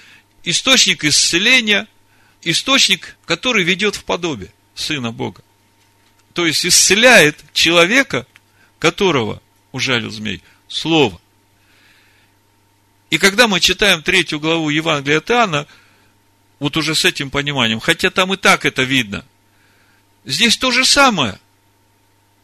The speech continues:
Иешуа говорит о том, что исцелять человека будет слово.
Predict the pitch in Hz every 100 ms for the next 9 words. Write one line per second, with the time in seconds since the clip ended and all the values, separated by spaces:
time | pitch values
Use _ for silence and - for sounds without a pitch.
0 | _ _ _ _ _ _ 135 156 - 277
1 | 240 127 156 185 247 214 - - - -
2 | 160 254 254 196 - - 151 - _ _
3 | _ _ _ - 180 - 226 233 247 175
4 | - 170 170 196 277 277 - 160 185 269
5 | 180 170 170 _ - - 208 277 262 143
6 | 117 80